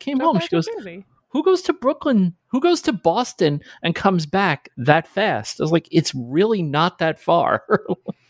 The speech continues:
Speaker 2: It's not that far. Or was that a compliment of Boston? 'Cause I do love this area.
Speaker 1: Oh, I, I gotta say, I gotta say that just, I have n-, I had no idea what to expect.
Speaker 2: Mm-hmm.
Speaker 1: And as I was driving through Waltham,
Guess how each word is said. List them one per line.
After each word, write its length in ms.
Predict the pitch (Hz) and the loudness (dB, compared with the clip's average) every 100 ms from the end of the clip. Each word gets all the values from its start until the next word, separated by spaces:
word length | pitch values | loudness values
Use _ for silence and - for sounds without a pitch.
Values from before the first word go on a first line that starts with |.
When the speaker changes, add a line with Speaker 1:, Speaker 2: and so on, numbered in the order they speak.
| - - - - | -20 -18 -16 -16
Speaker 2:
It's 140 | - | -6
not 160 | 330 370 | -2 0
that 160 | - | -2
far. 300 | - 220 196 185 | 2 2 2 0
Or 40 | |
was 100 | 240 | -2
that 140 | 262 269 | 0 0
a 40 | |
compliment 540 | - 214 202 214 208 185 | -2 -4 -4 -4 -6 -8
of 140 | 165 | -6
Boston? 580 | 170 165 - 147 - 175 _ _ _ _ _ _ - - - _ | -4 -4 -6 -16 -16 -18 _ _ _ _ _ _ -20 -20 -20 _
'Cause 160 | - 269 | -2 2
I 120 | 294 | 4
do 240 | 247 220 202 | 2 -2 -4
love 240 | 180 165 | -4 -6
this 200 | 160 147 | -10 -14
area. 480 | 160 147 143 - 175 - - - | -12 -12 -12 -12 -14 -16 -16 -2
Speaker 1:
Oh, 140 | 180 | -2
I, 260 | 143 165 175 - | 2 0 -2 -2
I 100 | 160 | 0
gotta 220 | 180 185 | 0 -2
say, 420 | - 127 117 139 - | -2 0 2 0 0
I 100 | 127 | 0
gotta 180 | 143 139 | 0 0
say 200 | 131 110 | 0 2
that 180 | 104 104 | 0 -2
just, 300 | 113 - - _ _ - _ | -2 -4 -12 _ _ -20 _
I 160 | 127 131 | 0 0
have 380 | 135 131 135 120 | -2 0 0 2
n-, 160 | 123 127 | -2 -2
I 120 | 147 | 0
had 240 | 147 151 135 | 2 0 0
no 200 | 131 156 | -2 0
idea 300 | 175 165 165 | 0 0 0
what 160 | 165 | 0
to 140 | 160 180 | 0 -2
expect. 560 | 185 - 113 127 - - _ | -2 2 2 2 -6 -20 _
Speaker 2:
Mm-hmm. 140 | 214 202 185 180 _ | -14 -14 -14 -16 _
Speaker 1:
And 240 | 123 123 120 | -2 0 0
as 280 | 127 135 | -2 0
I 60 | 151 | 0
was 180 | 147 139 | 0 -2
driving 640 | 131 135 143 143 143 143 | 0 0 0 -2 -2 -4
through 600 | - - 135 131 131 131 | -4 -2 0 2 2 -2
Waltham, 640 | - 123 120 - 120 175 | 0 2 2 0 -2 -2